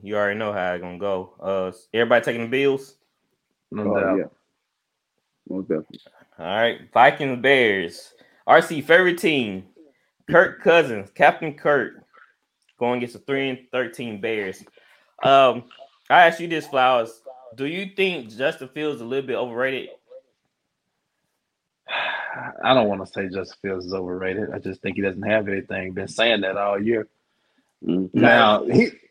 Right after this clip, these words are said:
Speaker 2: he did do something that I did question. And, you know, when the Lions dropped back eleven people and he just, <laughs> he threw it to
Speaker 1: Aidan
Speaker 2: Hutchinson.
Speaker 1: Hutchinson? That big old dude, how tall Aidan Hutchinson? Like,
Speaker 2: About
Speaker 1: six five?
Speaker 2: six six,
Speaker 3: Yeah.
Speaker 2: six seven.
Speaker 3: Yeah.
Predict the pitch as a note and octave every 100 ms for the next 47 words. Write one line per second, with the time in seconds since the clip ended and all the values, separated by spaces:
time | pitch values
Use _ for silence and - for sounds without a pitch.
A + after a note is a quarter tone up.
0 | _ C3 A#3 G#3 A3+ F#3+ D3+ D#3 - E3
1 | D3 C3 A#2 A#2 A#2 A2+ B2+ A2 G#2+ -
2 | B2 - G#2 G2 F#2+ - _ - A2 A2
3 | A2 G#2 G2+ G2 F2+ G2+ G#2 A#2+ A#2+ G#2+
4 | G2 A2+ A2 G#2 G#2+ G2 G#2 A2 G2+ G2+
5 | A2+ G#2+ G#2 G2+ G#2+ G#2+ G#2 - - -
6 | D#3+ - - - - D3+ C3 B2 - C3
7 | C3 F3 E3 D#3 G3 B3 A#3+ C4 F4 C#4+
8 | - - - G#3+ F4 A3 - G3+ - C4+
9 | D#4+ - C4 B3 A3+ G#3 F#3 A#3 - G3
10 | E3 D3+ D#3+ C#3+ C3+ B2+ A#2 A2+ A2 -
11 | G3+ G3 A3 D#4 C#4+ C#4 D4+ - - -
12 | - F#3 F#3+ - A3+ A2 A2 - - D#3+
13 | A#2 - - _ - _ _ _ F#3